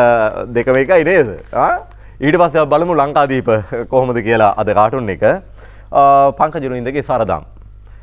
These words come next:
අගමැතිනියගේ වෛද්‍ය ඒකකයේ විසිරුවලා. හුටා සටන්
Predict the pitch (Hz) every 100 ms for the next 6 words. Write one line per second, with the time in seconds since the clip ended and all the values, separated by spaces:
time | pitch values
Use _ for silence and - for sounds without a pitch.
0 | - - - - 107 196 226 226 220 190
1 | 170 151 208 202 120 120 190 170 190 165
2 | 147 185 185 139 131 113 85 78 - -
3 | - - - - - - - 139 135 107
4 | 90 73 78 - - 127 165